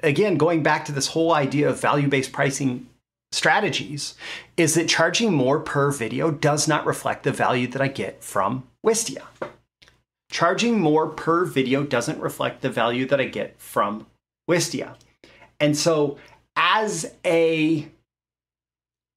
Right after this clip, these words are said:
as a business owner, as a marketer, if you're thinking about your value-based pricing strategies,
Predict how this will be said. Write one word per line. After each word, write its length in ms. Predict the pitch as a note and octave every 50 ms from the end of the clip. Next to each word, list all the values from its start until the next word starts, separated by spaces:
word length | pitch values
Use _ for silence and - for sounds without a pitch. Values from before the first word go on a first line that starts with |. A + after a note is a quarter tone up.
| _ _ _ _ _ _ _ _ _
as 380 | D3 E3 E3+ G3 - - G3 -
a 160 | - D#3+ D3 C#3
business 500 | - - G#3 G3+ G3 - E3+ C#3+ C#3 C#3+
owner, 320 | C3+ B2+ A2+ G#2 A2 -
as 360 | - B2+ C#3+ D#3 D3+ C#3+ - -
a 160 | - - C3
marketer, 520 | C#3 E3 F3 E3+ - D#3 B2 - - - - _ _
if 200 | - C#3 - -
you're 140 | D#3+ E3+ G3
thinking 380 | F#3+ - F#3 F3 D#3 - F3 D#3+
about 440 | C#3 C3+ C3 C3+ C#3 - - G#2+ A2
your 440 | B2+ C3+ D#3 E3 D#3+ D#3 D3+ D3+ - - - - - _ _
value-based 720 | - C3+ C#3 C#3 D#3 D3+ D3+ C#3+ C3+ C3 C3 C3 C3 -
pricing 440 | - - C3+ B2 - - C3+ B2 G#2+
strategies, 840 | - - - - - - F3 C#3 A2+ G#2+ A2+ A#2+ B2+ C3 - -